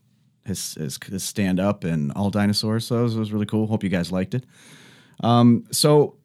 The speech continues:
moving forward with the podcast, we're gonna have some, uh, some more guests on every episode, um, different musicians and whatever else I decide, uh, whoever else I wanna have on. So, uh, if you could,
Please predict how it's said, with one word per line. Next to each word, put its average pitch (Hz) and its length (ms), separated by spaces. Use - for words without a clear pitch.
moving 151 320
forward 170 500
with 123 120
the - 80
podcast, 147 600
we're 135 80
gonna 131 240
have 131 160
some, 127 340
uh, 113 500
some - 160
more 135 140
guests 135 360
on 131 440
every 123 500
episode, 131 560
um, 113 180
different 123 300
musicians 143 640
and 131 140
whatever 147 340
else 151 220
I 151 60
decide, 151 540
uh, 139 400
whoever 151 320
else 151 160
I 151 40
wanna 147 180
have 143 160
on. 165 220
So, 117 340
uh, 139 280
if 147 240
you 165 80
could, 202 420